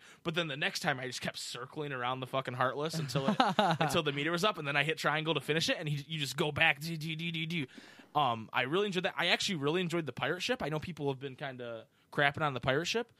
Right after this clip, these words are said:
Speaker 2: 'Cause it looks whack.
Speaker 1: 'cause it looks, it's
Speaker 2: It looks like the
Speaker 1: stationary.
Speaker 2: hitbox doesn't, isn't good.
Speaker 1: Well, and, but it,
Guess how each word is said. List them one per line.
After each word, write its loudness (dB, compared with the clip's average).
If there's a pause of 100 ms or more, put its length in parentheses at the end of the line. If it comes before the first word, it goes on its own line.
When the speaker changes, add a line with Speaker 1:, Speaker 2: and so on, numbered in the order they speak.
Speaker 2:
'Cause 0
it 4
looks 2
whack. -4
Speaker 1:
'cause -2
it -4
looks, -4
it's -8
Speaker 2:
It 2
looks 2
like 2
the -2
Speaker 1:
stationary. 4
Speaker 2:
hitbox 2
doesn't, -2
isn't -6
good. -4
Speaker 1:
Well, 4
and, 0 (100)
but 2
it, -2